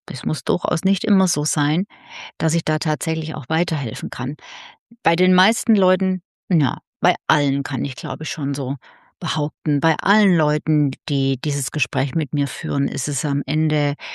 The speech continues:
ähm, für alle ist es immer eine Erleichterung. Alle gehen aus dem Gespräch raus und sagen, "Mensch, jetzt ist schon, jetzt hab ich schon einige Ideen mehr."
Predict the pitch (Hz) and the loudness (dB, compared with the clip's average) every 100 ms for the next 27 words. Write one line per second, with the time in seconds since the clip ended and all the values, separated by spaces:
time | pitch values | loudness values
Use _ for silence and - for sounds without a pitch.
0 | - - - - 170 135 131 131 131 131 | -12 -14 -14 -4 0 2 2 4 4 2
1 | 131 127 - 190 - 165 180 147 139 139 | 0 -4 0 2 2 2 4 2 0 0
2 | 151 147 143 135 131 135 175 - 156 151 | 2 2 2 0 0 0 0 -4 -2 0
3 | 147 135 - 165 165 151 143 139 147 131 | 2 0 0 2 2 2 2 0 -2 -4
4 | - 135 131 - 131 147 151 135 131 131 | -4 -2 -2 0 -2 -2 -2 -2 0 0
5 | 127 143 139 - 160 - - 147 147 127 | 0 0 -4 -4 -4 -4 -2 0 -2 -2
6 | 151 147 156 135 - 165 202 208 180 175 | -2 -2 -2 -4 -2 2 6 6 4 2
7 | 165 156 147 139 135 135 135 151 | 2 0 0 0 2 2 2 2